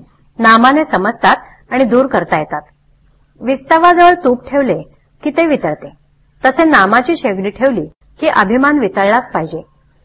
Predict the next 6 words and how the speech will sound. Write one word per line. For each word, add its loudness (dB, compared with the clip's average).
हाच 0
नामाचा 0
अनुभव. -6
पण 4
लोक 4
नामाबद्दल 2